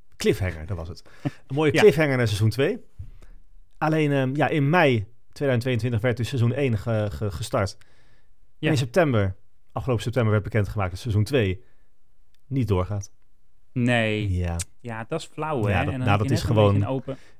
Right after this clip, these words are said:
Speaker 1: heel vervelend.
Speaker 2: Ja, daar moeten ze echt mee ophouden, die gasten.
Speaker 1: Ja,
Speaker 2: Een
Speaker 1: ik dacht
Speaker 2: beetje
Speaker 1: die tijd een
Speaker 2: bedenken
Speaker 1: beetje
Speaker 2: wat je
Speaker 1: voorbij was eigenlijk. Want
Speaker 2: Ja.
Speaker 1: ik heb nog steeds het trauma van, eh, van Terra Nova.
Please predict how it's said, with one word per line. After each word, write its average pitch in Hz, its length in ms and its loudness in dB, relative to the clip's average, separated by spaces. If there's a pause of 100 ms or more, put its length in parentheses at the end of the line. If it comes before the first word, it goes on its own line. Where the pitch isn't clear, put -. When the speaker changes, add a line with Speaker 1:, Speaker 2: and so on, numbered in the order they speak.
(120)
Speaker 1:
heel 98 220 -2
vervelend. 80 420 -6
Speaker 2:
Ja, 120 200 -8 (360)
daar 143 80 -4
moeten 170 180 -8
ze 151 80 -6
echt 170 120 -6
mee 135 140 0
ophouden, 101 300 -6
die 101 100 -8
gasten. - 380 -8
Speaker 1:
Ja, 165 160 8
Speaker 2:
Een 240 60 4
Speaker 1:
ik 208 60 -2
dacht 254 160 6
Speaker 2:
beetje 226 160 2
Speaker 1:
die 208 80 6
tijd 196 100 6
een 185 60 0
Speaker 2:
bedenken - 0 -
Speaker 1:
beetje - 0 -
Speaker 2:
wat 180 120 2
je 147 60 -2
Speaker 1:
voorbij 190 260 -2
was 120 140 2
eigenlijk. 90 400 0 (120)
Want - 200 -18
Speaker 2:
Ja. 131 120 -6
Speaker 1:
ik 147 60 0
heb 165 80 2
nog 165 80 -2
steeds 180 160 4
het 151 80 -4
trauma 165 320 4
van, 139 360 2
eh, 127 140 2
van 120 160 -6
Terra 127 220 0
Nova. 180 400 2